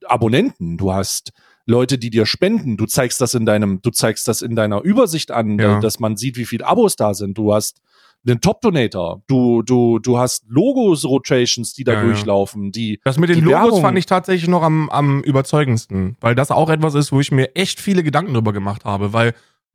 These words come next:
Speaker 2: du dadurch ja tatsächlich einen Zahnrad im beschissenen System anfeuerst.
Speaker 1: Ja, genau.
Speaker 2: Du sagst
Speaker 1: Genau.
Speaker 2: ja mit
Speaker 1: Und das
Speaker 2: diesen
Speaker 1: ist
Speaker 2: Placements,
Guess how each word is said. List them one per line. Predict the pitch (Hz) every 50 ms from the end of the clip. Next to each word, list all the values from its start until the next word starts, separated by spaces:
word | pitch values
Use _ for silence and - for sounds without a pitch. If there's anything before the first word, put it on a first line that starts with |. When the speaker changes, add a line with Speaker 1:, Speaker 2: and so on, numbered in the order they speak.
| _ _ _ -
Speaker 2:
du | 135 135 117 -
dadurch | 135 131 151 190 214 214 208 202 - -
ja | 170 156 156 156 160 - _ _
tatsächlich | - 147 131 127 - - 135 165 165 - 170 156 156 147 - - _ _ -
einen | 139 135 135 131 127 127 127 _ _
Zahnrad | - - 147 151 165 170 156 139 139 139 135 135 - _ _ _ _
im | - 170 202 180
beschissenen | 160 147 - 175 160 - - 143 139 131 117
System | 123 120 - - 139 135 131 -
anfeuerst. | - 127 139 147 - 165 226 294 302 202 120 -
Speaker 1:
Ja, | 165 180
genau. | 220 269 254 139 98 98 - -
Speaker 2:
Du | - 123 135
sagst | 120 135 151 180 180
Speaker 1:
Genau. | 226 240
Speaker 2:
ja | 185 165
mit | 160 156
Speaker 1:
Und | -
das | 165 165
Speaker 2:
diesen | 143 147
Speaker 1:
ist | 139
Speaker 2:
Placements, | - 156 160 180 - - 175 170 170 175 175 -